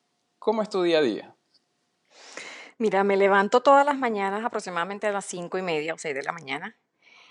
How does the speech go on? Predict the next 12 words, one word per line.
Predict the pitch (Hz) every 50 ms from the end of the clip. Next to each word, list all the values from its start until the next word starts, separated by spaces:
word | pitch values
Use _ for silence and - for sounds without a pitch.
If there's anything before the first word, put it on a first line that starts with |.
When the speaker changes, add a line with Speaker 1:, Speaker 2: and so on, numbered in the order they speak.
| _ _ -
Speaker 2:
eh, | - 170 165 160
para | - 175 165 165
poder | - - 175 165 165 160
aprovechar | 170 - - 208 202 190 - 170
el | 175 180
tiempo, | - 196 185 175 170 - 185 196 202
porque, | - 185 - - - 165 156 151 - -
pues, | - - 151 151 160 -
siendo | - - - - - 160 160 156 160 180
mamá, | 196 196 190 170 160 160 165 -
tengo | - 165 165 156
también | - 185 175 170 175